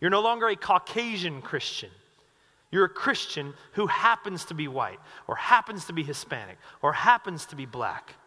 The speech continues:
But that is not the supreme thing that divides you from other people.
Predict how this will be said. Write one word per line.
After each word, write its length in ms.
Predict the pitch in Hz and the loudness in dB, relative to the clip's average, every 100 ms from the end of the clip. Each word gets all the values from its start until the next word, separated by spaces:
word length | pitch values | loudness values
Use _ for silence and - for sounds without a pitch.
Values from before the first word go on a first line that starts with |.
| _ _ _ _ _ _ | _ _ _ _ _ _
But 160 | - 151 | -6 2
that 200 | 196 220 | 4 2
is 120 | 202 | 0
not 240 | 208 208 190 | 2 2 0
the 60 | |
supreme 580 | - 214 - 214 208 196 | -4 -4 -2 -2 -2 -2
thing 280 | 247 240 160 | -4 -4 -4
that 120 | 165 | -2
divides 640 | 170 143 170 220 226 151 | -2 2 4 4 0 -8
you 140 | 147 160 | -4 -2
from 200 | 190 175 | 0 2
other 200 | 165 180 | 2 0
people. 420 | - 240 - | -4 -8 -6